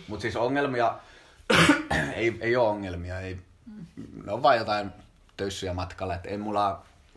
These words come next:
Speaker 1: nuorempana varsinkin, on mulla nyt vanhemmalla iällä tullut sitten pikkusen järkeä päähän ja ruvennut näkee vähän sitten niinku ne o-, oikeesti ongelmana,
Speaker 2: Mm.
Speaker 1: mutta,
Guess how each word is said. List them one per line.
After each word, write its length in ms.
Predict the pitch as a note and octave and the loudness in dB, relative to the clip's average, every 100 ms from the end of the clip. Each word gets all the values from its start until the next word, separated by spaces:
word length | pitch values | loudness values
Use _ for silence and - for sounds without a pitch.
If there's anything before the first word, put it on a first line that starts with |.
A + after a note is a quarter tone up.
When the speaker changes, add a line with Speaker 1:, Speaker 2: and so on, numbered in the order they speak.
| - A2 | -18 -4
Speaker 1:
nuorempana 560 | B2+ C#3+ B2+ A2 G#2 | 4 6 6 4 0
varsinkin, 420 | G2 G#2 G2+ G#2 G2 | 2 0 0 -4 -2
on 80 | A#2 | 4
mulla 160 | A#2+ | 4
nyt 160 | B2 A#2+ C#3 A#2+ - _ - | 4 0 -2 -2 -8 _ 0
vanhemmalla 480 | B2+ A#2+ A#2 G#2+ G2 | 0 0 -2 0 0
iällä 280 | F#2+ F2+ F2+ | -2 -4 -6
tullut 300 | F#2+ F2+ F#2 | -6 -6 -8
sitten 340 | F2 F2+ F#2 - | -8 -6 -8 -6
pikkusen 480 | G2 F#2 F#2+ F#2 E2+ - | -6 -6 -6 -8 -8 -10
järkeä 400 | F2+ F2+ F#2+ F2 | -10 -8 -6 -8
päähän 340 | F2 F2 F#2+ | -6 -6 -6
ja 100 | F2+ | -6
ruvennut 280 | F2 F2+ F2+ | -6 -8 -6
näkee 320 | F2+ F2+ F2+ | -8 -6 -8
vähän 260 | E2+ F#2 F2+ - | -6 -8 -10 -12
sitten 360 | F2 E2+ F2 | -14 -12 -12
niinku 220 | E2 F2 E2 - | -12 -12 -14 -10
ne 120 | F2 | -10
o-, 140 | D#2+ - | -10 -8
oikeesti 440 | F2+ F2 F#2 F2 | -8 -8 -8 -8
ongelmana, 500 | F#2+ F2+ F2+ F2+ F#2 | -8 -6 -6 -6 -8
Speaker 2:
Mm. 60 | F#2 | -10
Speaker 1:
mutta, 360 | F#2 - G2 | -10 -8 -10